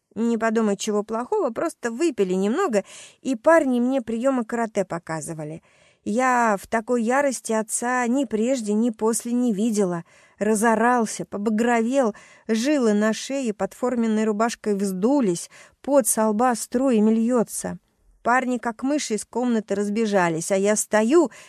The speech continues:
трясусь, на отца глаза поднять не смею. Что было, Катюша, что было. Пусть, как говорится, бросит в меня камень тот, кто сам не спотыкался. Мечтательная, теперь совсем не виноватая улыбка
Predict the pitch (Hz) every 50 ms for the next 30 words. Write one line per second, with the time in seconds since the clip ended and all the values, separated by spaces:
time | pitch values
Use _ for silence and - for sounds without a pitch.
0 | - _ _ - 262 262 262 226 - - 349 359 302 220 - - - _ - _
1 | _ _ - 247 240 233 226 220 220 - - 277 262 220 220 220 220 214 202 226
2 | 220 220 196 196 185 190 190 185 185 185 180 175 - - 170 170 165 160 156 160
3 | 160 - _ _ _ - - - _ - 220 214 214 196 190 254 311 349 349 349
4 | 349 330 - - 311 311 302 _ - - 311 320 311 311 311 294 - - - -
5 | - - - - - 269 240 - - - - 165 160 160 165 190 220 247 254 247
6 | 233 202 170 139 127 165 - _ _ - - - - - - _ - - 370 330
7 | - - - - 214 202 196 208 202 214 214 214 208 202 - - 214 190 196 214
8 | 233 262 240 220 - - 196 - - - _ _ _ _ - 208 214 220 220 220
9 | 214 214 208 - 233 220 214 190 185 185 185 - - 269 262 220 - - _ _
10 | _ _ - - - - 226 202 - - - 185 175 156 160 - - - 180 -
11 | - 185 - - 127 135 135 - - - - - _ _ _ _ _ _ _ 233
12 | 240 233 220 - - - - 294 302 302 294 - - 226 220 208 190 185 185 -
13 | 208 202 - 240 214 - 240 226 214 - - - 269 277 262 247 233 220 208 220
14 | 214 220 220 220 233 240 233 - - 208 202 202 208 240 302 349 339 - - -
15 | 262 254